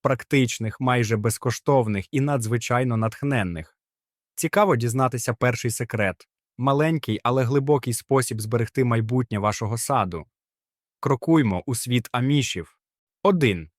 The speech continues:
Пакетики для насіння, збереження спадщини врожаїв.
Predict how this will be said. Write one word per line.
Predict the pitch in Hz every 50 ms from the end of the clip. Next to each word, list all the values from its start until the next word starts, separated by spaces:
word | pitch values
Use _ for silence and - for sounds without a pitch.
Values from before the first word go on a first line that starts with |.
| _ _ _
Пакетики | - 175 160 - - 139 131 - 127 - 123
для | 117 107 113 113
насіння, | 113 117 113 - - 110 104 95 92 87 82 80 -
збереження | - 107 113 120 127 123 139 143 123 123 110 104 104
спадщини | - - - 120 120 117 - - - 110 110 110
врожаїв. | 101 110 113 107 98 104 101 90 85 78 76 76 _